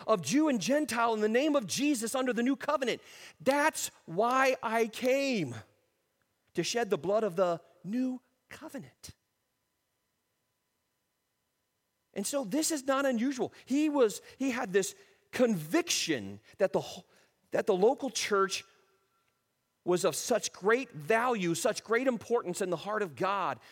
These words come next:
that Jesus came for it, that he committed himself courageously to do this. He knew what was coming. In Romans fifteen, he says, "I beg you through the holy, uh, through the Lord Jesus Christ,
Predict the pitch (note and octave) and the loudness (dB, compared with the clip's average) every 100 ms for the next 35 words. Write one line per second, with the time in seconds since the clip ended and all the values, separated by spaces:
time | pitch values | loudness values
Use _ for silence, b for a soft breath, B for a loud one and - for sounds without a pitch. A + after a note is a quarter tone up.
0 | B B B B F#3+ D#3+ - G#3+ C#4 B3+ | B B B B 0 0 -2 0 2 0
1 | - - B3+ C4+ G#3 E3 B2+ G#2+ _ _ | -4 -4 -2 -2 -2 0 0 -2 _ _
2 | _ _ _ _ - - D3 F3+ - F#3+ | _ _ _ _ -16 -6 -4 -4 -4 0
3 | G#3 G#3+ F3+ D3 F3+ - - F3+ E3 F3 | 0 0 -2 -2 -4 -6 -6 -6 -4 -2
4 | G3+ C3+ C#3 - - A#2 G2+ F#2+ G2+ _ | -4 -6 -8 -8 -10 -10 -10 -12 -16 _
5 | _ _ _ _ _ - A2+ A2 G#2 - | _ _ _ _ _ -16 -12 -12 -12 -14
6 | - - - - _ _ _ _ _ _ | -14 -12 -14 -18 _ _ _ _ _ _
7 | _ _ _ _ _ _ _ _ b b | _ _ _ _ _ _ _ _ b b
8 | b b b - D4 C4 A#3 D3 - F3+ | b b b -2 0 2 0 -2 -2 0
9 | F#3+ A#3+ - G#3+ - A#3 A#3 E3 D3+ D#3+ | 2 2 0 -2 -2 -4 -2 -2 -2 -2
10 | E3+ D3+ F#3+ G3 G3+ F#3 G#3 F3 E3 G3+ | -2 0 -2 -2 -6 -8 -4 -4 -2 0
11 | G#3+ G#3+ G#3+ b b b b - C#3 C3+ | -2 -4 -10 b b b b -4 -2 -2
12 | - A#3 G3+ F3+ G#3 D#3+ D#3 D#3 F3 - | -4 -2 0 2 0 -2 -4 -6 -8 -12
13 | - G2+ G2 A#2+ - | -10 -6 -6 -8 -14